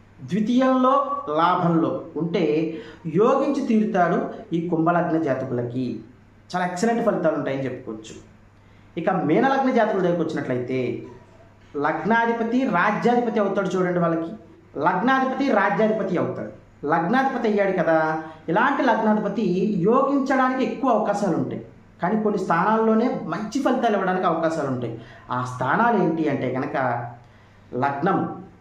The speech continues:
ఖచ్చితంగా యోగించి తీరుతాడు, ద్వితీయంలో, తర్వాత చతుర్థంలో, పంచమంలో, సప్తమంలో, రాజ్యంలో, లాభంలో,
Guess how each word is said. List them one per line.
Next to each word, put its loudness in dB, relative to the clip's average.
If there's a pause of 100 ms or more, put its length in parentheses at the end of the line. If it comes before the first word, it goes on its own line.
(260)
ఖచ్చితంగా -2
యోగించి 2
తీరుతాడు, 0 (520)
ద్వితీయంలో, 0 (720)
తర్వాత 0
చతుర్థంలో, 0 (480)
పంచమంలో, 0 (300)
సప్తమంలో, 0 (800)
రాజ్యంలో, 0 (840)
లాభంలో, 0